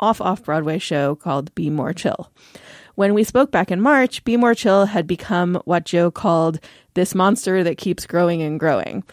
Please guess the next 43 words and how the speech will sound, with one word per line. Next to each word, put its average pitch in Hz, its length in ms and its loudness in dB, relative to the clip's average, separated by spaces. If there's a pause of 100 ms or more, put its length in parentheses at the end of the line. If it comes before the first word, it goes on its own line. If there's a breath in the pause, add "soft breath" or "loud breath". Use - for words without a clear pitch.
(280 loud breath)
because 165 520 -2
through 175 240 -2
forces 214 580 2
that 175 160 0
nobody 170 320 0
quite - 260 2
understood, 185 600 2
it 202 100 0
had 170 180 -4
become 180 360 -4
this 175 180 -2
viral 165 420 0
sensation 156 560 -6
on - 120 -6
the - 140 -6
internet 233 460 0 (600 loud breath)
years 196 480 4
after 165 320 0
its 170 160 -4
debut 151 580 0
at 165 80 -4
a 175 60 -4
theater 151 500 -2
in 151 120 -4
New 151 120 -4
Jersey. - 460 -2 (200)
Very - 200 -4
strange. - 440 -10 (520 loud breath)
Uh, 147 260 2 (100)
it 190 160 2
seemed 262 380 2
like 190 300 2
it 170 160 2
was 165 180 0
destined 170 480 -2
to 180 80 -8
play 151 480 0
on 151 140 -4
a 143 60 -4
New 151 120 -4
York 147 220 -4
stage - 340 -8
soon, 330 460 0